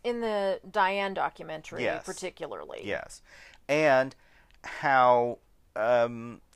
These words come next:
Speaker 2: a desire for vengeance can, can lead to, you know, um, costing taxpayers millions of dollars, because the, both men were willing to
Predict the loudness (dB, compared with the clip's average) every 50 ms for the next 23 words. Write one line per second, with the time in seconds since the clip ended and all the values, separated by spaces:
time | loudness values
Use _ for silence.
0 | _ -10 -8 -8 -8 -8 -6 0 4 4 6 6 6 4 2 0 -4 -6 -8 -8
1 | -8 -6 -4 -4 -4 -4 -8 -8 -8 -8 -8 -10 -10 -12 -10 -10 -10 -12 -16 _
2 | _ -16 -10 -8 -6 -4 -4 -4 -4 -6 -8 -10 -14 -18 _ _ _ _ _ _
3 | _ _ _ _ _ _ _ _ _ _ _ _ _ _ -16 -10 -8 -6 -4 -4
4 | -4 -6 -6 -6 -6 -6 -6 -8 -8 -10 -10 -10 -8 -6 -6 -6 -4 -4 -4 -6
5 | -6 -8 -10 -14 -18 _ _ _ -18 -14 -12 -8 -4 -4 -2 -2 -4 -6 -8 -12
6 | _ _ _ _ _ _ _ _ _ _ _ _ -16 -12 -10 -10 -8 -8 -8 -10
7 | -12 -16 -20 -20 _ _ -20 -20 _ _ _ _ _ _ _ _ _ _ _ _
8 | _ _ _ _ _ _ _ -2 2 2 4 2 2 -4 -8 -8 -8 -8 -10 -12
9 | -6 -2 0 0 0 -2 -4 -8 -6 -6 -4 -4 -6 -6 -8 -8 -8 -8 -8 -8
10 | -10 -10 -12 -12 -14 -8 -4 -2 0 0 -2 -2 -6 -10 -12 -14 -16 -20 -20 _
11 | _ _ _ _ _ _ _ _ _ _ _ _ _ _ _ _ _ -20 -12 -6
12 | -4 -2 -2 -2 -4 -6 -12 -12 -6 -2 0 0 2 0 -2 -2 0 0 0 -2
13 | -4 -8 -8 -4 -4 -4 -4 -4 -4 -4 -4 -2 -2 -2 -2 -2 -2 -4 -4 -6
14 | -10 -12 -12 -10 -8 -8 -8 -8 -8 -10 -12 -16